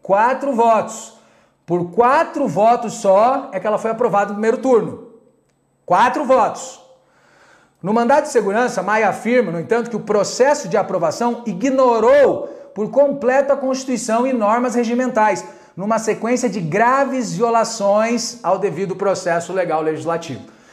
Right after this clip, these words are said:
Então, Maia, o Rodrigo Maia tá dizendo: ó, precisava de trezentos e oito, teve trezentos e doze. São quatro votos só. Mas a forma que se deu a votação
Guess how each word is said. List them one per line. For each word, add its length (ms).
Então, 160
Maia, 340
o 60
Rodrigo 200
Maia 140
tá 80
dizendo: 180
ó, 220
precisava 300
de 60
trezentos 340
e 40
oito, 340
teve 160
trezentos 340
e 40
doze. 540
São 140
quatro 340
votos 260
só. 420
Mas 720
a 140
forma 560
que 180
se 220
deu 400
a 220
votação 880